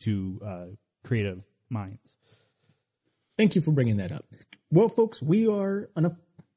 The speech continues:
Speaker 2: unfortunately, I was gonna say unofficially. What? No, I mean, we are.
Speaker 1: Well, uh,
Speaker 2: No.
Speaker 1: we are
Speaker 2: You know what?
Speaker 1: officially.
Speaker 2: We are officially
Speaker 1: Unofficially.
Speaker 2: at the end of the show,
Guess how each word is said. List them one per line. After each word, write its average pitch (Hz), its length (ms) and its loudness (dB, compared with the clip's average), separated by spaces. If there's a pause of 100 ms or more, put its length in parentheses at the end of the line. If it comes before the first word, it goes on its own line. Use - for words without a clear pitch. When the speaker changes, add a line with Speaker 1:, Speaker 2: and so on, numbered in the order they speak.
Speaker 2:
unfortunately, 123 680 2
I - 40 -10
was - 80 -16
gonna 175 140 4
say 165 120 6
unofficially. 117 720 2 (100)
What? 214 320 6 (460)
No, 202 300 6 (340)
I - 20 10
mean, 156 220 12
we 156 140 8
are. 196 240 4
Speaker 1:
Well, 139 340 2
uh, 131 160 2
Speaker 2:
No. 180 100 -2
Speaker 1:
we 147 100 4
are 139 240 2
Speaker 2:
You 269 100 6
know 320 60 10
what? - 80 6 (100)
Speaker 1:
officially. 104 280 -2 (180)
Speaker 2:
We 277 140 2
are 269 100 2
officially 349 960 4
Speaker 1:
Unofficially. 127 580 2
Speaker 2:
at - 20 0
the 196 40 2
end 214 100 2
of 196 60 0
the 185 100 4
show, 143 520 0